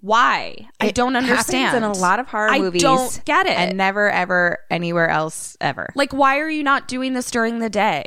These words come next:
Speaker 2: And why are you naked?
Speaker 1: And why are you naked? I don't
Speaker 2: I
Speaker 1: understand
Speaker 2: mean,
Speaker 1: it.
Speaker 2: do what you want. I guess it's your backyard, you know? Live
Speaker 1: Yeah.
Speaker 2: your life.
Speaker 1: But
Speaker 2: Live
Speaker 1: I'm
Speaker 2: your
Speaker 1: just
Speaker 2: life.
Speaker 1: like
Speaker 2: I'm sure I didn't naked shame you.
Speaker 1: Yeah.
Speaker 2: But it seems odd.
Speaker 1: So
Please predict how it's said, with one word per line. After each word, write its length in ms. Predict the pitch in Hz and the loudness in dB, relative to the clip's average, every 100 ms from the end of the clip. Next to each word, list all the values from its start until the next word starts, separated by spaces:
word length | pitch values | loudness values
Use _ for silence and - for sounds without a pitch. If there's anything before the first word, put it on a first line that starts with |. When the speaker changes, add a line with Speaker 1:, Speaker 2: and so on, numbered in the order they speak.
| - | -6
Speaker 2:
And 180 | 185 196 | -4 -2
why 180 | 190 | 0
are 60 | 185 | 0
you 140 | 185 | -2
naked? 300 | 160 135 - - - | -4 -6 -10 -6 -2
Speaker 1:
And 160 | 254 | 2
why 200 | 233 233 | 2 2
are 100 | 247 | 0
you 160 | 247 240 | -2 -2
naked? 560 | 220 240 - 73 - - | -2 -2 -2 -2 -4 -4
I 140 | 214 214 | -4 -2
don't 200 | 220 220 | -4 -6
Speaker 2:
I 40 | |
Speaker 1:
understand 340 | 214 208 208 | -6 -4 0
Speaker 2:
mean, 160 | 233 233 | 0 0
Speaker 1:
it. 80 | 156 | 0
Speaker 2:
do 80 | 370 | 2
what 160 | 523 | 0
you 100 | 214 | 0
want. 520 | 170 214 196 160 160 175 | 0 0 -2 -8 -8 -4
I 80 | |
guess 160 | 175 185 | -4 -4
it's 140 | 175 | -6
your 120 | 156 180 | -6 -4
backyard, 600 | 143 - 143 156 135 185 | -6 -6 -6 -4 -4 -6
you 80 | 175 | -8
know? 300 | 151 180 208 | -8 -8 -4
Live 120 | 240 | 0
Speaker 1:
Yeah. 80 | 262 | 2
Speaker 2:
your 80 | 175 | 2
life. 420 | 165 165 - - - | 0 -4 -12 -14 -2
Speaker 1:
But 120 | 233 | 0
Speaker 2:
Live 40 | |
Speaker 1:
I'm 60 | 254 | 2
Speaker 2:
your 80 | 480 | 2
Speaker 1:
just 100 | 415 | 2
Speaker 2:
life. 80 | 254 | 2
Speaker 1:
like 200 | 226 - - | 0 -6 -10
Speaker 2:
I'm 160 | 220 240 | -6 -4
sure 120 | 285 | -2
I 100 | 269 | -2
didn't 140 | 254 233 | -2 -2
naked 240 | 226 - | -4 -6
shame 200 | 131 - | -6 -8
you. 140 | - 269 | -8 -2
Speaker 1:
Yeah. 360 | 302 170 - - - | 0 0 -4 -10 -6
Speaker 2:
But 80 | 294 | -4
it 100 | - | -4
seems 300 | 240 196 - | -8 -8 -8
odd. 280 | 117 - - _ _ _ _ _ - | -6 -6 -12 _ _ _ _ _ -18
Speaker 1:
So 560 | - 277 254 226 - | -6 -2 2 0 -2